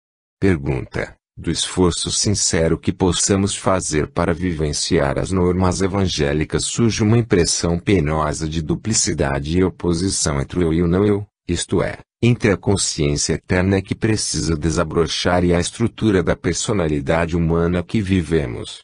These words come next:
Essa situação será responsável pelas formosas cisões de que nos fala a psicologia oficial. Como solucionar esse problema?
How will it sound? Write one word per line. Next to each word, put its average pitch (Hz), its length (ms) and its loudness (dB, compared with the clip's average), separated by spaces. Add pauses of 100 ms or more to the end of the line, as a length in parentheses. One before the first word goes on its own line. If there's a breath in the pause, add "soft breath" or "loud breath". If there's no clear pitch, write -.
(400)
Essa 107 340 0
situação 98 760 0
será 95 320 0
responsável - 1000 -2
pelas 73 240 -2
formosas 73 680 -2
cisões 90 640 0
de - 120 -6
que 117 160 0
nos 113 220 -2
fala 90 380 0
a - 20 -16
psicologia 92 880 0
oficial. 69 760 -2 (460)
Como 95 280 0
solucionar 78 840 0
esse 80 220 0
problema? 78 720 -2